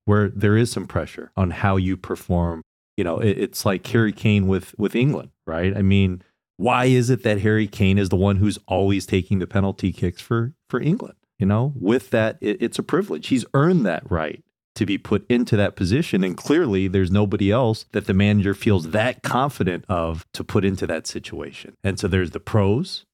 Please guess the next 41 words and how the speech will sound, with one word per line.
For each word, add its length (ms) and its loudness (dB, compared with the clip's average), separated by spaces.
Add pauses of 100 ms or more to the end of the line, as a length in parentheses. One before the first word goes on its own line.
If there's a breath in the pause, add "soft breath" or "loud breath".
(200)
when 160 2
he 100 4
makes 300 0
that, 240 -2 (100)
and 100 0
there's 160 2
the 60 -2
cons. 540 -6 (200)
And 200 4
yet 260 0 (100)
he 200 0
hasn't 400 0 (140)
buckled 520 -2 (440)
under 220 0
the 100 -2
pressure 500 -2
when, 260 0
when 160 0
he 180 0
hasn't 320 -2
made 160 -10
them, 200 -10
right? 320 -2
And 220 -8
so 400 -8 (120)
that's 160 -2
great 240 0
perspective. 520 -6
I 80 4
love 260 2
that. 280 -8 (600)
What's 360 2
one 240 4
message 460 2
you 140 6
have 300 4
for 140 2
youth 260 2
sports 320 -4
parents 440 -2
today? 320 -4